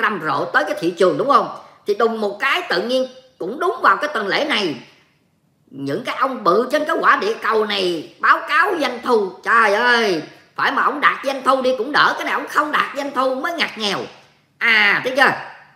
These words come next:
Ngày hôm qua ông Facebook không đạt, ông Microsoft không đạt, ông Coinbase, ông Robinhood,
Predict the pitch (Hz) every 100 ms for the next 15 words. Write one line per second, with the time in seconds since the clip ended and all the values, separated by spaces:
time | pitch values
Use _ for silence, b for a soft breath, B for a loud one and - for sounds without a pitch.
0 | - 190 190 220 254 269 262 - 233 240
1 | 277 302 359 349 - 247 226 - - -
2 | 240 240 240 233 175 156 302 330 - 240
3 | 214 156 202 - 233 233 240 240 220 269
4 | 339 339 - 226 226 233 226 226 262